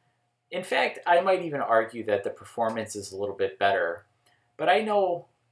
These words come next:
that that washer is not gonna last nearly as long as this machine. You're not buying this machine because it's the best performing machine or because it sings a song after it's done or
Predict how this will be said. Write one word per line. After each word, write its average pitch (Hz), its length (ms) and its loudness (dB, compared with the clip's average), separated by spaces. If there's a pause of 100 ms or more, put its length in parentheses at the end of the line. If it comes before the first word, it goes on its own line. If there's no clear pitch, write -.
(120)
that 110 140 -4
that 143 200 4
washer 113 420 6
is 98 180 -6
not 104 200 0
gonna 107 180 -4
last 95 420 -2
nearly 117 420 -4
as 98 140 -6
long 95 240 -4
as 87 120 -16
this 95 200 -10
machine. 85 480 -12 (1200)
You're 170 160 -2
not - 200 0
buying 123 300 2
this 107 200 -6
machine 101 420 -8
because 101 440 -4
it's - 220 -14
the - 120 -12
best - 380 -2
performing 98 580 -6
machine 92 480 -12 (500)
or 101 60 2
because 101 360 -4
it 87 160 -12
sings 110 360 -4
a 101 60 -6
song 101 500 0
after 95 360 -2
it's - 240 -8
done 92 440 -2 (420)
or - 80 -14